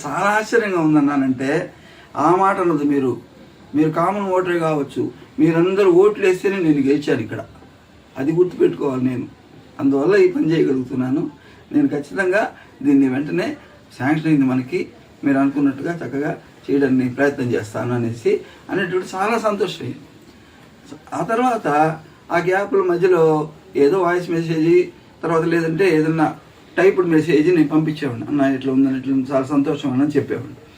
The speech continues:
ఆ తర్వాత మొన్న ఒక ఊరికి వెళ్ళి వస్తుంటే మిస్డ్ కాల్ ఉంది. ఆ మిస్డ్ కాల్ చూస్తే ఎమ్మెల్యే గారిది. వెంటనే కాల్ చేశా. కాల్ చేయగానే, "మహేష్ గారు మీరేనా?" అన్నారు. "ఆ సార్, నాన్న నేనే అన్నా, చెప్పండి సార్" అన్నాను.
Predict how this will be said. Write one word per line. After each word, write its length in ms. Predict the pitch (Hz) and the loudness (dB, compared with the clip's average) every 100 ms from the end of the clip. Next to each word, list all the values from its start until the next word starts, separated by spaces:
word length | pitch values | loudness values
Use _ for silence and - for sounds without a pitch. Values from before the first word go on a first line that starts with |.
| - - - - | -20 -20 -10 -2
ఆ 120 | 214 | 0
తర్వాత 380 | 233 240 226 220 | 2 2 2 0
మొన్న 540 | 185 180 175 165 170 - - - - - - | 0 0 2 0 0 -4 -16 -20 -20 -20 -12
ఒక 120 | 185 | 0
ఊరికి 320 | 185 220 294 269 | 2 4 2 0
వెళ్ళి 180 | 220 | 2
వస్తుంటే 440 | 190 190 - 214 247 | 2 0 -6 -6 -6
మిస్డ్ 360 | 220 226 - | -6 -4 -2
కాల్ 200 | 269 147 | -2 -2
ఉంది. 220 | 117 - - - - - - - - | -4 -8 -12 -20 -20 -20 -20 -20 -8
ఆ 60 | 202 | -4
మిస్డ్ 320 | 233 254 269 | -2 -2 0
కాల్ 200 | 262 202 | 4 6
చూస్తే 680 | 190 180 226 202 254 233 | 6 4 -2 -4 2 4
ఎమ్మెల్యే 300 | 196 202 170 | 2 0 -2
గారిది. 320 | 123 120 92 - - - - - - - | -2 -6 -12 -18 -20 -20 -20 -20 -18 -4
వెంటనే 340 | 240 277 302 | 2 4 4
కాల్ 280 | 220 196 190 | 2 2 2
చేశా. 260 | 160 143 - - 123 - | 2 -2 -6 -14 -12 -2
కాల్ 260 | 185 233 | 0 0
చేయగానే, 380 | 233 220 220 226 | -2 -2 0 0
"మహేష్ 360 | 202 214 233 220 | 0 -2 -2 -2
గారు 240 | 196 214 202 | 0 0 2
మీరేనా?" 460 | 196 180 165 156 - - | 2 2 0 -4 -8 -4
అన్నారు. 240 | 139 120 - - - - - | -4 -4 -12 -18 -18 -10 -4
"ఆ 100 | 175 | -2
సార్, 240 | 170 165 | 0 2
నాన్న 260 | 180 170 175 | 2 2 2
నేనే 300 | 165 180 196 | 2 0 0
అన్నా, 400 | 160 156 151 151 - - | 0 2 2 2 -2 -4
చెప్పండి 260 | 170 208 165 | -2 -2 0
సార్" 220 | 151 147 | 2 2
అన్నాను. 400 | 127 120 107 | 0 -4 -6